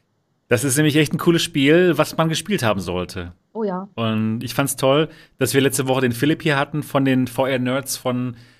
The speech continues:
Speaker 1: von der Firma,
Speaker 2: Mhm.
Speaker 1: von der Gruppe, die das macht. Ne? Ist super gut. Total toll und, äh,
Speaker 2: Ja, das, das war echt passend, dass er
Speaker 1: Genau.
Speaker 2: da war.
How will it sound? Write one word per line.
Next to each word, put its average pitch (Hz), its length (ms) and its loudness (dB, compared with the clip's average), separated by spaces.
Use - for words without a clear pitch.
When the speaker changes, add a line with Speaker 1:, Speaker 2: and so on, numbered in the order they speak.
Speaker 1:
von 123 160 -2
der 120 140 4
Firma, 131 560 0
Speaker 2:
Mhm. - 60 -18
Speaker 1:
von - 180 -4
der 123 80 2
Gruppe, 127 280 -2
die 123 80 -2
das 117 220 2
macht. 120 340 -4
Ne? 117 100 -4
Ist 117 220 -8
super 185 320 2
gut. 104 360 -6
Total 135 260 -2
toll 131 260 -4
und, 120 300 -4
äh, 113 220 0
Speaker 2:
Ja, 226 400 -2
das, 226 380 -16
das - 220 -20
war 233 260 -6
echt - 300 -12
passend, 240 500 -4
dass 202 200 -6
er 208 140 -4
Speaker 1:
Genau. 127 200 4
Speaker 2:
da 104 80 -18
war. - 180 -20